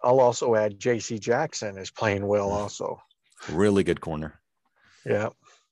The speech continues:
Speaker 2: All right, moving on to the Jets. They were on a bye this week. Uh, I had Bryce Hall sticking with them, corner.
Speaker 1: I was gonna make a switch, you know. C J Mosley was still looking pretty good, though. C J Mosley's still the one for me.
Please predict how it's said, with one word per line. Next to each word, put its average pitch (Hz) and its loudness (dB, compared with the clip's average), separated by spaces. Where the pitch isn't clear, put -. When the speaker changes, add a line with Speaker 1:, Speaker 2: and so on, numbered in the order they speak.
Speaker 2:
All 78 0
right, 85 0
moving 135 -2
on 131 4
to 123 0
the 107 0
Jets. 117 0
They 131 0
were 139 0
on 117 0
a 92 0
bye 87 -2
this - -8
week. 117 -6
Uh, - -6
I 87 2
had 95 -2
Bryce 87 -2
Hall 151 -2
sticking - -8
with 95 -4
them, 95 -8
corner. 92 -6
Speaker 1:
I 214 2
was 247 0
gonna 262 2
make 254 4
a 233 0
switch, 240 4
you 156 -4
know. 165 -2
C 156 -4
J 170 0
Mosley 165 0
was 131 -6
still - -2
looking 107 -2
pretty 95 -6
good, 90 -8
though. - -10
C - -10
J 107 -2
Mosley's 131 -6
still 120 0
the 117 2
one 120 -2
for 143 -6
me. 101 -4